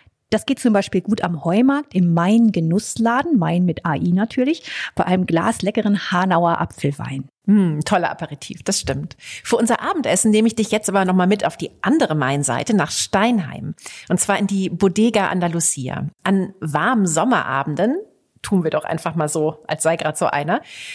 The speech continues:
Speaker 2: da stehen hier zig Tische und Stühle auf dem Platz mitten in der Altstadt. Es brummt vor Stimmen, ringsum Kopfsteinpflastergassen, bisschen Fachwerk dazu, Weinreben an den Fassaden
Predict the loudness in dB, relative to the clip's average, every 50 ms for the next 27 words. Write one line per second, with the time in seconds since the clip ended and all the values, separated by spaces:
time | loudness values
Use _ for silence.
0 | -16 -10 -4 0 2 2 2 2 0 0 -2 -4 -2 0 2 2 4 4 2 2
1 | 0 0 -2 -2 -2 -2 -4 -6 -8 -12 -8 -4 -2 -2 0 0 0 -2 0 0
2 | -2 -2 -4 -4 -2 0 0 2 2 0 0 -2 -4 -4 -4 -2 -4 -4 -4 -2
3 | -4 -2 -2 -2 -2 -2 -2 -2 -4 -4 -6 -6 -6 -6 -6 -6 -2 -2 -4 -4
4 | -4 _ -4 -2 0 2 2 2 0 -2 -4 -6 -6 -4 -2 -2 -4 -4 -4 _
5 | 0 2 2 2 0 0 0 0 2 2 2 2 2 2 0 -2 -4 -6 -4 -4
6 | -6 -8 -6 -4 -2 -2 -2 0 0 0 0 0 0 -2 -2 -2 -2 -2 -2 0
7 | 0 0 0 2 2 2 2 2 0 0 -2 -4 -6 -6 -6 -6 -6 -4 -2 -2
8 | -2 -2 0 -2 -4 -4 -2 -4 -2 -2 -4 -2 -2 -2 -2 -2 -2 0 0 0
9 | 0 0 0 0 0 0 -2 -2 -4 -4 -2 -2 -2 -2 -2 -2 0 0 0 0
10 | 0 -2